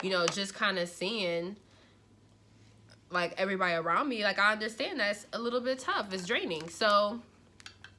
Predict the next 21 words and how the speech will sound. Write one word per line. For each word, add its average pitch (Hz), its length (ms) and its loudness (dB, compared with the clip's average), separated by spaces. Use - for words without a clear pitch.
you 247 80 -2
know, 247 400 4
maybe 226 580 -4
I 214 140 6
could 214 260 -4
have 214 280 2
properly 226 380 4
communicated 214 560 -2
or 165 80 0
came 214 280 -4
over 196 220 -4
later 180 380 -2
when, 165 380 -6
you 190 80 -4
know, 170 120 -2
it 156 60 -4
was 170 100 -6
closer 170 280 -8
to 170 120 -6
her 160 80 -4
bedtime 156 560 -6